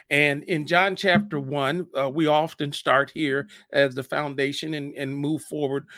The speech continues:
from here. We know that in the beginning was the Word, and the Word was God. The Word was with God. He was in the beginning. All things were made by him, and without him, nothing was made.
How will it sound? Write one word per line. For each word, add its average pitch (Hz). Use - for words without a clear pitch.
from 139
here. 143
We 170
know 165
that 151
in 160
the 170
beginning 156
was 156
the 151
Word, 147
and 139
the 156
Word 139
was 135
God. 107
The 147
Word 151
was 151
with 170
God. 110
He 185
was 165
in 190
the 175
beginning. 127
All 185
things 175
were 151
made 147
by 135
him, 143
and 143
without 147
him, 131
nothing 143
was 123
made. 185